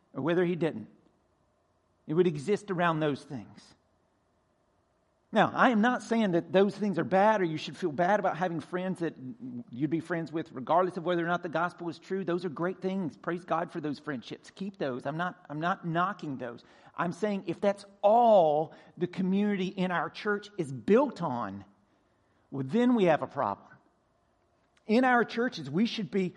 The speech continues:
striving and seeking and aspiring for many relationships and deep-seated love that exist only because the gospel is true. Where, where our relationships aren't natural,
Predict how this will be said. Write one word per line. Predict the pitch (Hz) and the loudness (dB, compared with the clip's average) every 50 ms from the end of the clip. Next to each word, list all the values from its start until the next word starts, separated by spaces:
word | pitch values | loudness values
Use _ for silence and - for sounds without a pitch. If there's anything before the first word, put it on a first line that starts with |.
| - - - _ - | -12 -20 -20 _ -18
striving | - - - - - 160 160 196 208 208 233 247 240 214 147 160 143 147 | -16 -16 -14 -14 -10 0 4 6 6 8 6 6 4 2 0 -2 -2 -2
and | 151 139 | -2 -2
seeking | - - - - - - 196 247 269 277 - - - 160 139 117 104 - _ _ _ - | -4 -8 -12 -18 -12 -4 0 2 2 2 2 -2 -6 -10 -10 -10 -12 -16 _ _ _ -4
and | 160 165 | -2 -2
aspiring | 170 165 - - - - 233 226 254 254 247 233 202 175 156 139 | -2 -2 -4 -6 -2 2 4 6 6 6 6 4 2 0 -2 -2
for | - - 190 | 0 2 2
many | 170 165 165 170 214 262 269 277 285 | 4 4 4 6 6 6 6 6 4
relationships | 262 233 220 196 175 185 220 247 269 233 - - 214 185 151 - - 175 160 151 - - _ - | 4 4 2 2 4 4 2 2 2 0 -2 -2 -4 -4 -4 -4 -4 -6 -6 -6 -8 -8 _ -2
and | 196 180 165 135 | -2 -2 -2 -2
deep-seated | 123 208 240 254 247 - - - 262 220 196 175 151 | -2 0 0 0 -2 -4 -6 -6 -4 -4 -4 -4 -2
love | 190 220 233 233 202 190 156 | 0 2 2 2 0 0 0
that | 190 190 180 - - - - - | 0 0 0 0 -4 -18 -8 -2
exist | - 190 156 156 135 143 220 247 226 - - - - _ _ - | 0 0 0 0 -2 0 2 2 2 0 -2 -10 -20 _ _ 2
only | 226 233 277 285 285 285 277 277 285 269 | 4 4 4 4 2 2 2 0 0 0
because | 226 233 233 - 247 240 240 240 202 202 | -2 -2 -2 -2 -2 0 0 0 -2 -4
the | 233 170 | -4 -2
gospel | - 240 220 226 214 - - - 208 196 208 | -2 0 0 -2 -4 -6 -10 -12 -10 -8 -8
is | 180 - | -10 -10
true. | - - 220 233 240 214 160 113 - - - _ _ _ _ _ _ _ _ _ _ _ _ _ _ _ _ _ _ _ _ _ _ | -10 -8 -6 -2 -2 -2 -2 -4 -6 -12 -20 _ _ _ _ _ _ _ _ _ _ _ _ _ _ _ _ _ _ _ _ _ _
Where, | 202 226 233 220 185 | 6 6 6 6 6
where | 160 214 226 | 6 8 10
our | 220 214 | 10 10
relationships | 208 202 202 185 160 208 233 262 233 - 262 240 - - 226 220 214 220 - - | 10 6 4 2 2 2 0 0 0 -2 -2 -4 -2 0 -2 -2 -2 -4 -2 0
aren't | 220 240 262 - - - | 2 2 2 2 0 -4
natural, | 185 170 175 185 214 254 277 - - - - 196 160 160 160 165 170 165 165 - | -4 -2 0 0 0 0 0 -2 -4 -6 -4 -2 0 0 0 0 -2 -4 -6 -12